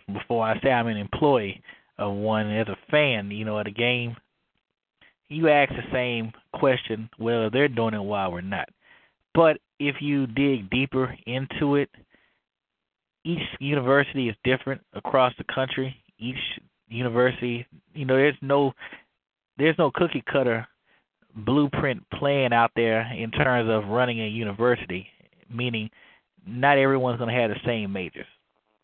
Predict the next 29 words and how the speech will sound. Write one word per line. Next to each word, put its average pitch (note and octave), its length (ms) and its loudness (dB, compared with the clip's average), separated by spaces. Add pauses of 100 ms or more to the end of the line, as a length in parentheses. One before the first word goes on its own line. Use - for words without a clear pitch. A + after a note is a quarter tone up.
(120)
Not B2 140 -2
everybody's A#2+ 440 4
gonna A#2 160 -4
have A#2 220 -2
the G2 160 -10
same, A#2 440 -2 (640)
uh, A#2 520 2 (1400)
missions, C3 560 0 (160)
you C3 180 -6
know, B2 180 2
in B2 80 0
terms C3 360 4
of A#2 220 4
what A#2+ 320 0
they A#2+ 120 -2
were A2 220 0
founded B2 400 2
for. D#2+ 200 -6 (680)
And A2 200 -6 (100)
so B2+ 480 4 (520)
at C#3+ 160 2
the D#3+ 100 2
end E3+ 100 2
of C#3 80 2
the A#2+ 40 -8
day, D3+ 180 4
you B2+ 280 -2
have D3+ 220 4 (100)
to C3 240 -2